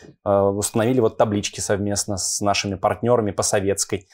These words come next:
То есть люди могут Q R-коды считать и узнать информацию и про музей, и про здание. Очень популярная история, связанная с архитектурой, с урбанистикой. Ну, всё, что сейчас в тренде, и музей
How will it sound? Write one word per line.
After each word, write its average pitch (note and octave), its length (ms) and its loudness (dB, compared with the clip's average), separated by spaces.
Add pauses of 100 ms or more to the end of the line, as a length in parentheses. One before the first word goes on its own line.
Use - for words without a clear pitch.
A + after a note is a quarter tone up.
(160)
То G#2 80 -2
есть - 100 -8
люди G#2+ 160 -2
могут G#2 280 -2
Q A2+ 120 2
R-коды G#2+ 380 2
считать D#3+ 440 0
и C#3 200 0
узнать A2 360 0
информацию G#2+ 540 0
и A2 40 -6
про C#3 120 0
музей, D#3 500 2 (280)
и B2 80 -2
про B2 180 4
здание. G2+ 360 2
Очень B2 280 2
популярная A2 640 2 (300)
история, G#2+ 320 2
связанная A2+ 300 2
с - 80 -2
архитектурой, - 680 0
с - 100 -4
урбанистикой. A2+ 680 -2
Ну, D#3+ 180 2
всё, - 220 2
что - 120 -4
сейчас - 360 -2
в - 80 -10
тренде, C3 360 2
и F#2 80 0
музей A2+ 440 0